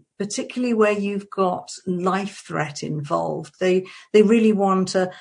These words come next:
a clear direction that this will help, this will not. And, you know, <sighs> it's just not quite as clear cut as that. And, um,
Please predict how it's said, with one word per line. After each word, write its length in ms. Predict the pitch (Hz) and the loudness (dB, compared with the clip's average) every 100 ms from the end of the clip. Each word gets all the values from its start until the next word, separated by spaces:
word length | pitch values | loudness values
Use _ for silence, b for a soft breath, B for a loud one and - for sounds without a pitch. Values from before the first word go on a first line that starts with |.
| B | B
a 80 | 180 | -8
clear 420 | - - 208 196 | -6 0 4 4
direction 840 | 175 170 185 - - - 156 147 - B B | 4 2 2 0 -6 -4 -2 -4 -6 B B
that 220 | 175 165 | -4 2
this 260 | 196 - - | 0 0 -2
will 180 | 170 | -2
help, 460 | 165 180 170 175 - 143 | 0 2 2 0 -10 -2
this 320 | 180 156 - | 0 0 -2
will 160 | 160 160 | 0 2
not. 500 | 175 190 185 160 - | 2 2 2 -2 -2
And, 260 | 180 185 185 B B B B _ | -2 -2 -4 B B B B _
you 220 | 226 240 | -2 2
know, 260 | 254 247 - - - B | 2 2 -2 -6 -6 B
<sighs> 340 | B - - - | B -16 -12 -4
it's 260 | 226 - | -4 -4
just 280 | - 233 - | -8 -6 -2
not 360 | 208 220 - - | 2 2 0 -6
quite 460 | - 196 196 196 | -8 -4 -4 -4
as 100 | 196 | -10
clear 320 | - - 185 | -10 -4 -2
cut 420 | 175 - 214 202 170 | -2 -8 -12 -8 -8
as 220 | 151 - | -8 -8
that. 500 | 160 160 185 - - | -10 -10 -10 -12 -6
And, 340 | 180 180 180 | -4 -4 0
um, 340 | 185 180 190 | 2 2 0